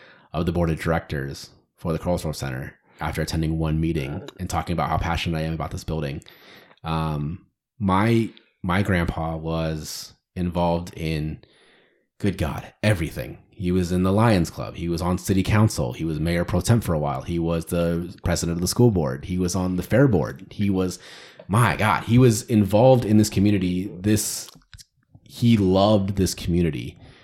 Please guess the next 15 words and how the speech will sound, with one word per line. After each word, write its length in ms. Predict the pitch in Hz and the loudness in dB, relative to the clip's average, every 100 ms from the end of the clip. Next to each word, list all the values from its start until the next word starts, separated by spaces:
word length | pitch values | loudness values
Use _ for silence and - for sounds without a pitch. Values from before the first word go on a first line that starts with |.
| _ _ | _ _
Um, 640 | - 87 82 78 78 76 90 - _ _ - | -6 -4 -4 -4 -4 -4 -8 -14 _ _ -12
he 220 | - 98 | -2 2
was 540 | 90 87 87 82 - - | 4 4 2 -2 -6 -4
a, 100 | 95 | 0
a 340 | 90 90 92 | 0 0 2
member 340 | 90 92 90 | 4 4 4
of, 160 | 90 85 | 2 0
of 120 | 87 | -6
Fairview 360 | - 92 87 87 | -2 0 0 0
Church. 320 | - 110 98 | 2 2 2
I 40 | |
mean, 140 | 87 82 | -2 -2
he 220 | - 123 | 2 6
was 200 | 120 98 | 6 4
just 440 | - 92 85 - | 0 -2 -2 -4